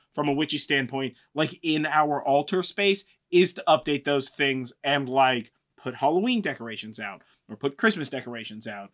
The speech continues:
or put out, well, I guess, Valentine's Day decorations. I don't, I don't know what's over around there.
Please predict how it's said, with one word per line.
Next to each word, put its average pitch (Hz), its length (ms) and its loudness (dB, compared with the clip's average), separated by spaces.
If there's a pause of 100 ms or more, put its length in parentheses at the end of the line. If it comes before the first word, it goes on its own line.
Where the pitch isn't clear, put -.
(220)
or 127 120 0
put 147 180 0
out, 151 300 6 (160)
well, - 160 -10
I 160 80 0
guess, 165 260 4
Valentine's 156 600 2
Day 127 160 -2
decorations. 117 580 -10
I 139 60 0
don't, - 180 -8
I 120 80 -10
don't 117 120 -10
know 110 120 -12
what's - 480 -10 (120)
over 101 180 -16
around 101 320 -16
there. 98 200 -20